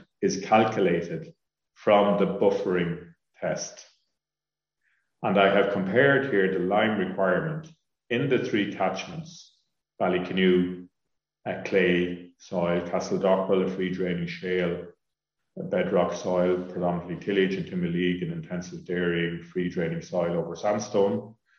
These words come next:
So we're comparing the three soils at different P Hs. So if we look at the Ballycanoe soil at a P H of five point eight, to, to change that P H to optimum,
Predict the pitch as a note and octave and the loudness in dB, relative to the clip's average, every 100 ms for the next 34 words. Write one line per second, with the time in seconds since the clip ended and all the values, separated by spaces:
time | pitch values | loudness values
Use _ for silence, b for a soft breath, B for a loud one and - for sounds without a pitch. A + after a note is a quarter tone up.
0 | _ _ _ G#2+ F#2+ F#2+ F2+ A2+ C#3 C3+ | _ _ _ 2 2 2 0 2 2 2
1 | A2 - B2+ A#2+ G#2 - - _ _ _ | -2 0 2 2 2 -6 -16 _ _ _
2 | - - F#2 E2+ E2 F#2+ - - _ _ | -10 0 2 4 2 0 -6 -14 _ _
3 | _ _ _ _ _ _ A#2+ B2+ - A#2+ | _ _ _ _ _ _ 2 4 4 2
4 | - F#2+ G2 F#2+ F#2 F2+ E2 - F2+ - | 2 0 0 0 2 2 0 -4 -6 -6
5 | - _ _ _ _ _ _ _ _ - | -16 _ _ _ _ _ _ _ _ 0
6 | G2+ F#2+ F#2+ A2 - G#2 - - G#2 G2+ | 0 2 2 2 2 -2 -2 2 2 2
7 | - G#2 B2 - - F#2 F#2 F#2 - - | 0 -2 -2 -4 -2 0 0 0 -4 -8
8 | - F#2+ F2+ F2+ F2+ E2+ - F2+ F2 F#2 | -2 0 2 0 -2 -6 -2 -2 -2 -2
9 | E2+ F#2+ E2+ F2 F2+ - _ _ _ _ | -4 -2 -2 -2 -6 -14 _ _ _ _
10 | _ _ - - - - - _ - G#2+ | _ _ 0 0 -2 -12 -20 _ -4 0
11 | - B2 C3+ - - G#2 - G#2 F#2+ G2 | 6 6 6 4 4 4 4 2 4 4
12 | F2+ - G2+ - G#2 - - E2+ D2+ - | 2 -2 -4 2 2 2 -2 -6 -6 -12